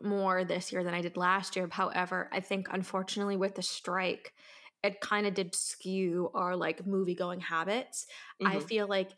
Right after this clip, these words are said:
Speaker 1: everything, like, I watched half of my list in the last two months
Speaker 2: Yeah.
Speaker 1: because I just, there was a gap for me, a huge gap, um, from, I think, the summer to literally, like, a month ago where, like, I was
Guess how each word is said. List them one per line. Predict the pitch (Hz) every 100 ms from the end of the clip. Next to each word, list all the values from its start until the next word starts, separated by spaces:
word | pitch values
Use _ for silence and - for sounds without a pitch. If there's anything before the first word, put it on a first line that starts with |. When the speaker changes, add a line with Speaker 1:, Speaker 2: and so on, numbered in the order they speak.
| -
Speaker 1:
everything, | 190 190 208 202 214 196 190 190 - _ -
like, | 214 196 -
I | 220
watched | 320 202 190 254 -
half | 196 202 240
of | 226
my | 202 180
list | 170 190 - -
in | 190
the | 175
last | 165 170 -
two | -
months | - - - - - _ _ _ -
Speaker 2:
Yeah. | 165
Speaker 1:
because | - 208 175 170 - -
I | 175
just, | 180 180 - -
there | 196
was | 190
a | 190
gap | 185 190 185 - -
for | 185
me, | 165
a | 180
huge | - 208 226 -
gap, | 196 170 - - - - - -
um, | 196 202 180 180 180
from, | - 208 190 185 180 - -
I | 190
think, | 196 202 196 _ -
the | 185
summer | - - 202 196 208 226 247 269 254 -
to | 226 202 190 170
literally, | 196 220 294 262
like, | 214 185
a | 190
month | 175 175
ago | - - - - _ -
where, | 190 170 165
like, | 170 160 160 -
I | 175
was | 175